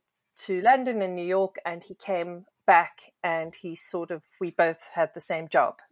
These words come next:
which was awkward. But I then decided to leave, and I had a little bit of time to think about what I wanted to do, and I didn't just want to go back into another agency. And I sat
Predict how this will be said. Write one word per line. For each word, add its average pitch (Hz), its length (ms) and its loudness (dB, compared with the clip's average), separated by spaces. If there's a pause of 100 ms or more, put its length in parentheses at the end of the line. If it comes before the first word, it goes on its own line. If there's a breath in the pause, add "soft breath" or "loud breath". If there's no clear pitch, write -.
(100)
which 180 260 -10
was 160 260 -6 (100)
awkward. 196 440 -4 (600 loud breath)
But 220 460 6 (540)
I 214 220 10
then 233 360 2
decided 202 600 6
to 196 160 0
leave, 175 800 -4 (280)
and 196 760 2 (120)
I 214 80 6
had 262 180 2
a 294 100 0
little 359 240 4
bit 226 160 2
of 190 120 -8
time 196 560 2
to 202 160 -2
think 196 260 -6
about 165 500 2 (460)
what 190 220 6
I 190 60 6
wanted 185 400 2
to 185 100 -12
do, 190 180 -2
and 185 100 0
I 180 100 0
didn't 233 380 -4
just 196 220 0
want 175 160 -2
to 170 40 -10
go 175 180 -2
back 175 260 2
into 175 240 -8
another 165 500 0 (300)
agency. 170 720 -4 (640 soft breath)
And 196 480 4 (120)
I 196 120 6
sat 220 440 2